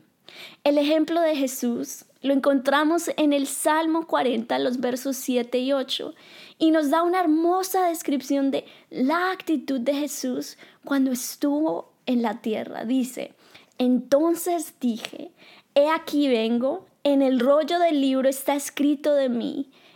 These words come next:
el hacer tu voluntad, Dios mío, me ha agradado, y tu ley está en medio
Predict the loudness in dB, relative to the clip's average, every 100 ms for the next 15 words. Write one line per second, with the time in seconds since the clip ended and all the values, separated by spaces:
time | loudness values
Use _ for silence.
0 | _ -2 0 -2 -4 -2 0 2 0 -2
1 | -2 0 4 4 2 0 -2 0 0 0
2 | -2 -6 _ _ 0 2 2 0 -2 0
3 | 0 0 -4 -6 -2 0 0 -2 -4 -2
4 | 0 0 -4 -10 _ -2 0 0 0 0
5 | -2 -4 -8 -14 -20 -20 -20 _ 0 0
6 | 0 0 4 4 2 -2 -2 -4 -4 -2
7 | 2 2 2 2 2 2 0 0 -2 -4